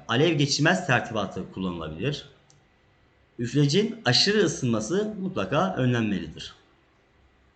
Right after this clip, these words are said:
Ortam havasının bozulmasında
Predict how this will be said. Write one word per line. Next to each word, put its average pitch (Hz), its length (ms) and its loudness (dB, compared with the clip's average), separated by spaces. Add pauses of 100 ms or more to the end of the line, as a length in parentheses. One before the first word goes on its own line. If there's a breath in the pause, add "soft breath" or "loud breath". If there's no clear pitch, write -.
(840)
Ortam 185 300 2
havasının 139 500 4
bozulmasında 117 760 -2